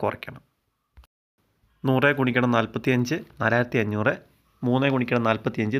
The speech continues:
നൂറ്റി മുപ്പത്തിയഞ്ച്. അപ്പോൾ നാലായിരത്തി അഞ്ഞൂറ് കുറയ്ക്കണം നൂറ്റി മുപ്പത്തിയഞ്ച്, നാലായിരത്തി മുന്നൂറ്റി അറുപത്തിയഞ്ചാണ്. അങ്ങനെയാണെങ്കിൽ ആകെ ഫസ്റ്റ് ക്ലാസ്സിന് എത്ര രൂപയാണ് ലഭിച്ചത്? ഇപ്പോൾ കിട്ടിയ മുതിർന്നവരുടെ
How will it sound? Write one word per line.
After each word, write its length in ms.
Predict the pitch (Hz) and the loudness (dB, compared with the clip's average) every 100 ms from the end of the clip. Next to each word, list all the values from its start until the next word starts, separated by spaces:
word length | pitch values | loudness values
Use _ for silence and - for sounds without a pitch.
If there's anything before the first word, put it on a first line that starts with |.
| 131 | -2
നൂറ്റി 180 | 127 127 | 0 0
മുപ്പത്തിയഞ്ച്. 480 | 120 110 - - - - | -2 -4 -6 -8 -12 -8
അപ്പോൾ 180 | 123 147 - | -6 -6 -6
നാലായിരത്തി 400 | 110 110 117 127 | -4 -2 -2 -4
അഞ്ഞൂറ് 280 | 117 117 120 123 113 | -4 -4 -4 -4 -4
കുറയ്ക്കണം 340 | 110 117 139 139 | -4 -4 -6 -6
നൂറ്റി 200 | 110 120 | -6 -4
മുപ്പത്തിയഞ്ച്, 480 | 113 113 117 107 123 170 - - | -6 -6 -6 -4 -6 -8 -16 -8
നാലായിരത്തി 440 | 104 107 113 117 135 | -2 0 0 -2 -4
മുന്നൂറ്റി 340 | 107 104 101 123 | -4 -4 -4 -4
അറുപത്തിയഞ്ചാണ്. 640 | 107 113 - 95 92 95 - _ _ _ _ _ - | -2 -2 -2 -6 -8 -12 -14 _ _ _ _ _ -2
അങ്ങനെയാണെങ്കിൽ 440 | 160 151 131 131 127 | 2 4 4 4 2
ആകെ 180 | 131 139 | 2 2
ഫസ്റ്റ് 180 | 123 - | -2 0
ക്ലാസ്സിന് 360 | 135 135 127 127 117 123 | 0 0 -2 -2 -2 -6
എത്ര 140 | 135 120 | -2 2
രൂപയാണ് 260 | 120 113 110 | 4 2 2
ലഭിച്ചത്? 360 | 110 104 110 107 - - - - | -2 -2 -2 -2 -6 -20 -16 -8
ഇപ്പോൾ 160 | - 156 147 | -2 -2 -2
കിട്ടിയ 180 | 123 117 | -2 0
മുതിർന്നവരുടെ 600 | 110 113 117 123 123 131 | 0 0 0 0 2 0